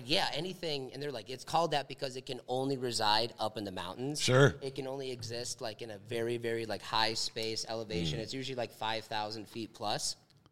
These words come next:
Speaker 2: Damn.
Speaker 1: Um, and so Tamaulipas, this is just northeast of where we just drank from San Luis Potosi. Uh, and so starting kinda, like, moving a little bit close to where we were at, this is just one of those crazy plants that you don't see.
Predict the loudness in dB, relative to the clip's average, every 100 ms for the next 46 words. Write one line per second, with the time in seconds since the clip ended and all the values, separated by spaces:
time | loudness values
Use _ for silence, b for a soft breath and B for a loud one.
0 | _ _ _ _ -10 -4 -4 -4 -8 -16
1 | -20 _ _ _ _ -2 0 0 0 -2
2 | -4 0 0 0 -2 -2 -4 -4 -4 -4
3 | -6 -6 -4 -4 -4 -4 -4 -4 -6 -4
4 | -6 -4 0 4 4 4 2 -2 -2 0
5 | 0 -2 -2 -2 -2 -2 -2 -4 -6 -8
6 | -6 -4 -4 -4 -8 -14 _ _ _ -4
7 | 0 0 -2 -2 0 0 0 -4 -8 -6
8 | -4 -4 -6 -10 -18 -8 -4 0 2 2
9 | 0 0 -2 -4 -6 -2 0 0 -2 -2
10 | -4 -4 -4 -2 -2 -4 b b b b
11 | 0 0 0 -4 -4 -4 -4 -4 -6 -6
12 | 0 2 2 -2 -4 -2 0 0 -2 2
13 | 0 0 -2 -2 2 4 4 2 -2 -4